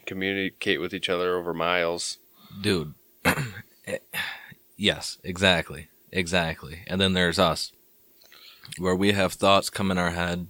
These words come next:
Speaker 1: Consciousness.
Speaker 2: Right.
Speaker 1: Yeah, we're aware that we're alive. You can't say that about every animal.
Speaker 2: Right. Yeah, the, the self-awareness is one thing,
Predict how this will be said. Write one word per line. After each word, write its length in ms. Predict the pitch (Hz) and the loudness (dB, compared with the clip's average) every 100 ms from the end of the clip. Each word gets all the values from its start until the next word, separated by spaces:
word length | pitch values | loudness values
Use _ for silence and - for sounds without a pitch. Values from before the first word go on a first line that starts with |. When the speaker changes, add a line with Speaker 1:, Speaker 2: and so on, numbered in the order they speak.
| - | -12
Speaker 1:
Consciousness. 880 | - 113 104 98 - 98 107 - - _ _ _ | 0 0 0 -4 -4 -6 -6 -10 -12 _ _ _
Speaker 2:
Right. 240 | - 135 - _ _ _ _ 98 | 0 0 0 _ _ _ _ -2
Speaker 1:
Yeah, 140 | 98 | 0
we're 180 | 101 98 | 2 2
aware 480 | 92 98 98 98 95 | 4 6 6 4 2
that 220 | 95 82 | 0 0
we're 340 | 90 90 90 - - | 0 0 -4 -10 -6
alive. 640 | 87 80 82 85 98 - _ | -2 2 2 0 -4 -12 _
You 100 | 104 | -8
can't 200 | 101 - | -6 -4
say 160 | - 90 | -2 0
that 180 | 90 | 0
about 300 | 85 85 82 - | -2 -2 -2 -2
every 340 | 101 101 82 | -2 -2 -4
animal. 380 | 87 87 90 104 | -4 -6 -8 -8
Speaker 2:
Right. 320 | - 104 85 - - - - | 2 4 4 0 -16 -20 -2
Yeah, 240 | 131 92 | 6 6
the, 340 | 82 87 82 - - _ | 6 4 4 0 -12 _
the 240 | 104 98 | -2 0
self-awareness 800 | - 117 113 110 110 104 95 85 | 4 6 6 6 6 6 4 2
is 120 | 95 | -2
one 220 | 95 98 87 | 2 2 2
thing, 320 | 85 78 | -2 -4